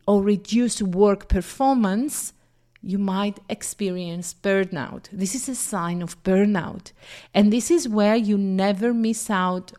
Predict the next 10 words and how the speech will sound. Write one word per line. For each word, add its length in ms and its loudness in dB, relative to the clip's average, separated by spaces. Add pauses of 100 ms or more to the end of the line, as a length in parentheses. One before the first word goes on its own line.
on 260 0
your 420 -4
regular 540 0
checks, 720 -4 (600)
or 300 8
maybe 380 2
taking 640 0
a 100 0
day 360 2
off. 560 2